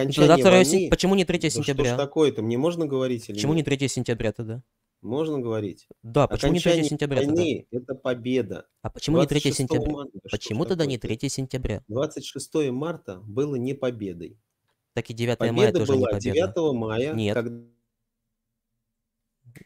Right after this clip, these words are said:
Speaker 1: Не исчезай. Я тут, якщо що. Іський. Це миротворець. А, YouTube канал Миротворець.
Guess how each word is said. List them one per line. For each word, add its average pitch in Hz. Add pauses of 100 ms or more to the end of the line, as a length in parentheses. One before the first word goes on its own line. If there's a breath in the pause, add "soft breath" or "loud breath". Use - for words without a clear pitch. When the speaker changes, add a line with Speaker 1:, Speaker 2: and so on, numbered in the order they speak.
Speaker 1:
Не 110
исчезай. 123 (2000)
Я 107
тут, -
якщо 101
що. - (2500)
Іський. -
Це 208
миротворець. 190 (320)
А, 113 (1000)
YouTube 117
канал 117
Миротворець. 120